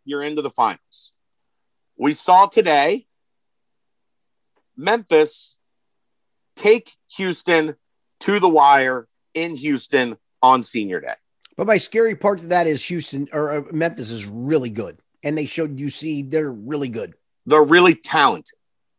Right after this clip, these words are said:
Speaker 2: Yes.
Speaker 1: The, there's a dis-, I don't know that they're really good.
Speaker 2: No, good, good. Uh, uh, uh, that's a fair point. You're, yeah, you're right.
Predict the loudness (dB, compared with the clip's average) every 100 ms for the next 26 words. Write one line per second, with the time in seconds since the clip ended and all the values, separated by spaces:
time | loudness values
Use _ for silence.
0 | _ 0 2 0 -8 -18 _ _ _ 2
1 | 2 4 2 2 -2 -4 2 4 4 4
2 | 2 2 0 0 2 2 2 -2 0 4
3 | 4 4 2 2 0 4 4 4 4 2
4 | 2 2 0 2 0 -2 -4 -2 0 0
5 | -2 0 -2 -2